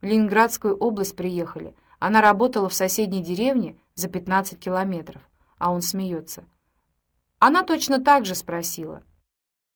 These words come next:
А в памяти Тамары Илларионовны Давидович из райцентра Березина Минской области, старшего сержанта, шофера, остался такой случай.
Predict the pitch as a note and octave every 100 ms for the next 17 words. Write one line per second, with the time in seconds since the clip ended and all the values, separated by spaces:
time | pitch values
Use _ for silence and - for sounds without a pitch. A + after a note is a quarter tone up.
0 | _ _ _ _ _ _ _ _ _ A#3
1 | A#3+ E4+ F4 E4 C4 A#3+ A#3 C4 C4 A3
2 | G#3 G#3 G#3+ A#3 A#3+ G#3+ G3+ F#3+ - _
3 | _ F3+ G3+ G#3 F#3+ D4+ A#3+ - - _
4 | _ - F3+ G3 G#3 G3+ A3 G#3 F#3 F#3
5 | G3+ G3+ E3+ E3 D#3+ - _ _ F#3 G3
6 | - G3 G3 G3 E3+ E3 - - E3+ _
7 | _ - - G#3 - F3+ F3+ F#3+ F#3 G#3+
8 | G#3 F#3+ E3 F3+ F3 A3+ A#3+ F#3 - F3
9 | - C4 C4 - E3+ F3+ F#3 - E3 D#3
10 | -